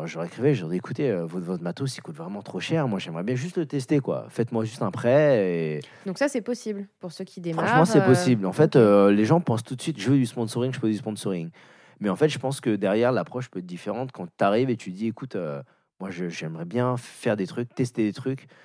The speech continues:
Speaker 1: Prêtez-moi juste votre matos, en fait. »
Speaker 2: Hmm.
Speaker 1: Parce qu'un prêt, ça peut être un prêt à un an.
Speaker 2: Hmm.
Speaker 1: En fait, c'est comme si tu l'avais ton produit,
Speaker 2: Mais
Speaker 1: tu
Speaker 2: oui,
Speaker 1: vois.
Speaker 2: bien sûr.
Speaker 1: Moi, euh, Profoto, euh, la marque, elle m'a dit, « Écoute, on va te faire, euh, on va pas te donner le produit, mais on te fait un prêt d'un an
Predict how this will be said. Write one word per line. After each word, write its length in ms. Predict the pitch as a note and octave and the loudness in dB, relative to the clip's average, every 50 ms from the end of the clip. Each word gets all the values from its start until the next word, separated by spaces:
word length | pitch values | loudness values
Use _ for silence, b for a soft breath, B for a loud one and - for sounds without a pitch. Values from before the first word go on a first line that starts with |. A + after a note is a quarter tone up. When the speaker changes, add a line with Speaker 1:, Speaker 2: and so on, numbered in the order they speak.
| b b b b b _ _ | b b b b b _ _
Speaker 1:
Prêtez-moi 420 | - - - - B2 A2 G#2+ G#2+ | 2 4 4 0 -2 -2 -2 -4
juste 200 | G2+ G#2+ G2 - | -4 -6 -8 -8
votre 140 | G2+ F#2 E2+ | -6 -6 -6
matos, 340 | E2 E2 - G2+ F#2 - - | -6 -6 -8 -8 -12 -12 -14
en 60 | C3+ | -16
fait. » 240 | - G2 - - - _ _ - | -16 -18 -20 -20 -20 _ _ -8
Speaker 2:
Hmm. 80 | G#3 | -6
Speaker 1:
Parce 120 | G3+ F#3 F3 | -6 -6 -4
qu'un 180 | - G#2 A2 | -4 -4 -4
prêt, 380 | A#2 - C#3 C#3 C#3+ D#3+ F3 - _ _ _ | -4 0 2 2 2 2 0 -6 _ _ _
ça 160 | - - - | -10 -10 -6
peut 100 | - G2+ | -4 -4
être 140 | G2 - - | -4 -4 -6
un 60 | E2 | -6
prêt 180 | - - A2 | -6 -6 -6
à 100 | G2 - - - | -6 -6 -8 -8
un 160 | G#2+ G#2+ G#2+ | -6 -6 -6
an. 140 | G#2+ G#2 A2 _ _ _ _ _ _ - | -6 -8 -10 _ _ _ _ _ _ -8
Speaker 2:
Hmm. 260 | G#3+ G#3+ G#3 G3 F#3+ | -6 -6 -6 -6 -8
Speaker 1:
En 40 | F3 | -10
fait, 120 | - B2 | -12 -12
c'est 140 | A#2 - E3+ | -12 -12 -12
comme 160 | - D#3+ - | -12 -14 -14
si 100 | - - | -14 -16
tu 100 | - - G2 | -12 -6 -4
l'avais 200 | A2 C3 D#3 D3 | -2 -2 -2 -4
ton 120 | - C3 | -4 -8
produit, 340 | A#2+ - B2+ A2+ A2+ A2+ A2+ _ _ | -6 -8 -8 -6 -8 -10 -12 _ _
Speaker 2:
Mais 100 | G3+ - G3+ | -8 -6 -4
Speaker 1:
tu 40 | |
Speaker 2:
oui, 60 | A3 - | -4 -4
Speaker 1:
vois. 140 | A2+ C3 - _ _ G3 | -4 -6 -10 _ _ -10
Speaker 2:
bien 100 | F#3+ F3+ | -10 -10
sûr. 160 | - - A#3 A3 - | -10 -12 -14 -8 -2
Speaker 1:
Moi, 140 | G#2 A2 A#2 | 2 4 4
euh, 120 | A2+ F#2+ | 4 4
Profoto, 540 | E2+ - - G2 - - G2 - B2+ C3 C#3 B2+ | 2 -2 -6 -6 -4 -6 -6 -4 -2 -2 0 0
euh, 180 | G2+ F2 F2 | -2 -2 -4
la 140 | E2+ F2 F#2 | -6 -6 -6
marque, 240 | G#2+ A#2 A#2+ - A2 | -8 -8 -10 -10 -12
elle 60 | F#2+ | -14
m'a 100 | F#2 F#2 | -12 -14
dit, « 220 | G2 G2+ A2+ B2+ A#2+ | -12 -12 -10 -8 -8
Écoute, 280 | G2+ F#2 - - - - | -8 -8 -10 -12 -10 -6
on 40 | G#2+ | -4
va 140 | F#2 F2+ | -4 -4
te 20 | - | -4
faire, 160 | - G#2+ F#2+ | -6 -6 -4
euh, 260 | F2 F2 E2 D#2+ E2 D#2 | -2 0 0 0 0 0
on 40 | |
va 100 | D#2 G2+ | -2 -2
pas 140 | - - C#3 | -2 -2 -2
te 140 | C3+ - G#2+ | -2 -2 -8
donner 300 | F#2+ F2 A2 A#2 C3+ D3+ | -6 0 2 4 4 4
le 60 | C#3 | 2
produit, 380 | B2+ - G#2 F#2+ A2 C#3 G#3 - _ _ _ _ _ _ _ _ _ _ _ | 2 0 -4 -4 -4 -6 -8 -8 _ _ _ _ _ _ _ _ _ _ _
mais 60 | - A2+ | -4 -2
on 40 | A#2+ | -2
te 60 | A#2 | 0
fait 100 | - C3+ | 0 0
un 80 | A#2+ A#2 | 0 0
prêt 160 | - C#3 B2 | 0 0 0
d'un 160 | A2 G#2+ A2 | 0 0 0
an 140 | C3 D#3+ | -2 -4